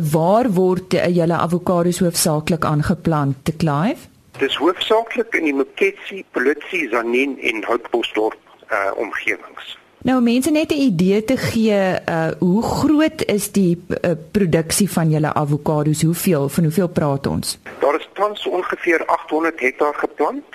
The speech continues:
Speaker 2: wat hierdie seisoen nagenoeg twee miljoen kussies sal produseer. Maar ons is besig met 'n redelike intensiewe aanplantingsprogram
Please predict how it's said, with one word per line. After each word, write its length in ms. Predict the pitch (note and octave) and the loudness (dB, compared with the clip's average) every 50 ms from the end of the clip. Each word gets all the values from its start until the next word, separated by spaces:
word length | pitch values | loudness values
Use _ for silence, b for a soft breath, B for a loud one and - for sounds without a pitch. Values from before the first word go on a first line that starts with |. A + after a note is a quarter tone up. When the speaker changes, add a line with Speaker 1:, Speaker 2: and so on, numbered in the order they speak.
| - - - - | -18 -16 -6 -4
Speaker 2:
wat 200 | A#2 A2+ - - | -4 -4 -4 -4
hierdie 340 | G#2+ A2 C3+ D3 D#3+ D3+ C#3 | -2 -2 0 0 0 -2 -2
seisoen 680 | - - C#3+ C3 - - - - D#3+ E3+ F3+ E3+ - - | -2 -2 -2 -2 -4 -4 -4 -2 -2 -2 -4 -6 -10 -6
nagenoeg 600 | G#2+ G#2 A2+ B2 - - C#3 C3+ C3+ C3+ C3 - - | -2 0 0 0 0 -2 -2 0 0 0 -2 -4 -4
twee 160 | - D#3 D3+ | -2 -2 0
miljoen 300 | C#3+ C#3+ C3+ C3 C3 C3+ - | 0 0 0 0 -2 -4 -4
kussies 360 | - - D3+ - - D3+ C3+ - | -6 -8 -6 -4 -4 -6 -2 -2
sal 120 | - B2 | -2 -2
produseer. 680 | B2 - - B2 A#2+ A#2+ A#2 - - - D3 - - - - B B B B B B B B B B B B B B B B | -2 -2 -2 -2 -2 -2 -6 -8 -4 -2 -2 -2 -2 -6 -14 B B B B B B B B B B B B B B B B
Maar 240 | - B2 C3 C#3+ D#3 | -6 -2 -2 0 0
ons 200 | D3 E3 F3+ - | 0 -2 -4 -4
is 140 | F#3+ E3+ - | -6 -6 -4
besig 320 | - D#3 F#3 - A3 G#3+ | -2 -2 -2 -2 -2 -2
met 140 | A3 G3+ - | -2 -2 0
'n 120 | F3+ D3+ | 0 0
redelike 500 | B2+ A2+ B2+ D#3 E3 E3 D#3+ E3 E3 D#3+ | 0 0 0 0 0 -2 -2 -2 -4 -4
intensiewe 720 | C3+ D3 C#3 - - - D#3 D3 - - - E3 D3 E3 | -2 -4 -4 -6 -6 -6 -6 -6 -4 -6 -6 -4 -2 -2
aanplantingsprogram 1160 | - C3+ C#3+ C#3 - D3 C#3+ C#3+ - C#3 C3 - - - C#3 C3+ - - C3+ C3+ D#3+ G3+ A#3 | -2 -2 -4 -2 -2 -2 -2 -2 -4 -10 -12 -12 -6 -4 -4 -2 -2 0 0 0 0 -2 -6